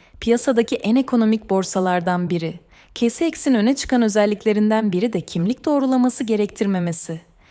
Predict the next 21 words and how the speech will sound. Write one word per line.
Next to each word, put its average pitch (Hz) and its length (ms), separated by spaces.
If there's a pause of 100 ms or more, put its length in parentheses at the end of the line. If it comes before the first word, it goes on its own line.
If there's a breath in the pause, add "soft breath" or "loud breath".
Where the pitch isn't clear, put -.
(220 soft breath)
Kimlik 208 380
bilgilerinizi 269 640
sağlamadan 214 720
hemen 339 400
ticarete 220 580
başlayabileceğiniz 202 1160 (340 loud breath)
ve 190 60
gizliliğinizi 214 760
koruyabileceğiniz 240 960
anlamına 196 440
geliyor. 160 440 (600 soft breath)
Gelecekte 180 720 (320 soft breath)
K 269 200
S 320 200
X 320 200
yüksek 269 360
kaliteli 240 420
altcoin'lerin 214 840
beşiği 214 380
olmayı 185 440
hedefliyor. 170 600